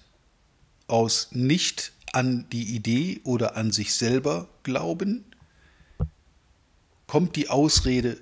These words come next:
von außen? Reden dir andere ein, dass es so nicht funktionieren wird? Wenn ja, warum wollen sie dir das einreden? Haben sie Angst vor deinem Erfolg möglicherweise? Keine Ahnung. Analysiere deine Ausrede.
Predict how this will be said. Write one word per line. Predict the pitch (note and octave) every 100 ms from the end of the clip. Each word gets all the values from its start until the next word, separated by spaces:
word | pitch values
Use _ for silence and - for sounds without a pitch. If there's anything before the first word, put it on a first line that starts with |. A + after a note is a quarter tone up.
| -
von | - G2+ G2
außen? | A2+ A2+ A#2+ - F#3+ G#3
Reden | C#3 A#2+ C3 C3+
dir | A2 A2 -
andere | C#3+ D#3 D#3+ -
ein, | E3 F3
dass | E3+ D3
es | D#3 -
so | C#3 D#3
nicht | D#3 -
funktionieren | E3 E3 - E3+ E3 E3+ F3
wird? | F3+ G#3 - - - _
Wenn | A2+ B2+ B2+
ja, | A2+ F#2+ C3+ E3 A#2+
warum | B2 A2 D3+ A3 D3+ A#2
wollen | G#2+ A2
sie | A2 G2+
dir | G2
das | G2 -
einreden? | G2+ G#2 A2 C#3+ F#3 C3
Haben | A#2+ A#2
sie | A2+ -
Angst | B2 E3+ -
vor | -
deinem | C3+ B2+ A#2+
Erfolg | G#2+ G2+ G2+ C#3 -
möglicherweise? | E3 E3+ E3+ E3 - E2+ F2+ - - _ _ - -
Keine | - F2 E2
Ahnung. | B2 F3+ G3+ G#3+ - - - - - - - _ _
Analysiere | D#3 F3+ F3+ E3 C#3 F3 G3+ F#3+ F#3 -
deine | C3+ C3+ D3+
Ausrede. | D3 E3 - - -